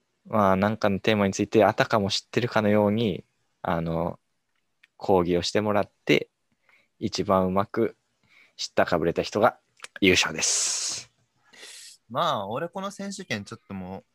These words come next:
Speaker 2: う熟知してるからな。
Speaker 1: え？
Speaker 2: え、もう勝ち方とか分かってるし、そもそもこの知ったかぶり選手権の知ったかぶりって今から始まってんでね。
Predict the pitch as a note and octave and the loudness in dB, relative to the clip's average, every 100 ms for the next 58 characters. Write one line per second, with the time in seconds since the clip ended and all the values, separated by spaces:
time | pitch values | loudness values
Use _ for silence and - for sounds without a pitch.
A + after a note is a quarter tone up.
0 | _ _ A#2 G#2+ A3 - - - G2+ F#2+ | _ _ -16 -10 -12 -10 -12 -10 -12 -12
1 | F2 E2+ E2 F#2 _ _ _ _ _ _ | -12 -12 -16 -20 _ _ _ _ _ _
2 | _ _ _ _ _ _ _ B2 - _ | _ _ _ _ _ _ _ -10 -10 _
3 | _ _ _ _ _ C#3+ E3 _ _ _ | _ _ _ _ _ -8 -8 _ _ _
4 | _ _ B2+ B2 A2+ - A#2+ - - C3 | _ _ -14 -14 -14 -10 -10 -10 -10 -10
5 | D3 G#2+ F2+ - _ - A2 A2+ G#2+ G#2+ | -10 -14 -16 -18 _ -18 -16 -16 -16 -18
6 | - - - _ - A#4 A#4+ C3 A2 A2+ | -20 -20 -20 _ -10 -6 -6 -6 -6 -8
7 | A#2 - A#2 _ B2 B2+ C#3+ F3 A#3+ - | -8 -8 -12 _ -8 -6 -8 -8 -10 -12
8 | - G#3 F3+ F#3 - _ G#2+ A2 G#2 B2+ | -12 -12 -12 -14 -16 _ -10 -10 -10 -12
9 | - - F2+ - _ _ _ A2 C#3 A#3+ | -16 -18 -18 -18 _ _ _ -16 -14 -14
10 | A#2 G2+ - F#2+ F2 F#2 | -14 -18 -18 -18 -18 -20